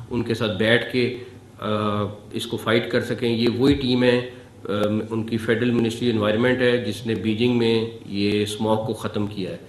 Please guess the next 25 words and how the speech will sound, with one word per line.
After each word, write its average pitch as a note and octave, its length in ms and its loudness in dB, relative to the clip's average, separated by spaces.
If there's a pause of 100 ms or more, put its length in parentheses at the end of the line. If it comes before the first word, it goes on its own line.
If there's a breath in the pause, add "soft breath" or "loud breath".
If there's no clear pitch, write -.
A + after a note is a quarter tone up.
(420 loud breath)
उसके A#2 220 -4
ऊपर A2+ 200 2
हमारे A2 300 2
chairman A2+ 340 2
पीएनडी A#2 580 0
already G#2+ 260 -2
इस A2 140 0
काम G#2 280 -2
पे G#2+ 80 0
लगे G2+ 240 0
हुए A#2+ 140 2
हैं A#2 120 4
और G2+ 260 0
hopefully, G#2 480 -4
अ, F#2 360 -6
हम G#2 180 -4
उसमें G#2+ 280 0
भी A2 100 0
आपको G2+ 580 2
जल्द G#2+ 400 2
result G#2 360 4
देंगे। F2 380 -4 (1800 loud breath)
फिर C#3 140 8
हमारी C3 400 6 (180)
अलमाते A#2 720 4